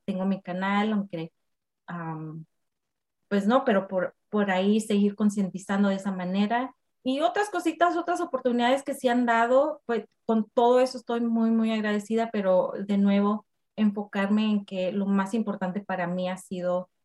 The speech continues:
mi salud, ah, mi estado físico, mi estado emocional, ah, continuar, em,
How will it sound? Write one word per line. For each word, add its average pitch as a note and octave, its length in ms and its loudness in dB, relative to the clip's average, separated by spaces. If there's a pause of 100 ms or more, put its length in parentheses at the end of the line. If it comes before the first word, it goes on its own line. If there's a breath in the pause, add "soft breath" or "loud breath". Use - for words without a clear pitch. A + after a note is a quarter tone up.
(240)
mi G3+ 140 6
salud, F#3 480 -2 (720)
ah, F#3 300 -4
mi F#3+ 160 -4
estado F#3 760 -2 (120)
físico, G3+ 360 -6
mi F#3+ 100 -4
estado F3 680 0
emocional, F3 840 -4 (120)
ah, E3 440 -10 (360)
continuar, G3 840 2 (600)
em, E3 720 -10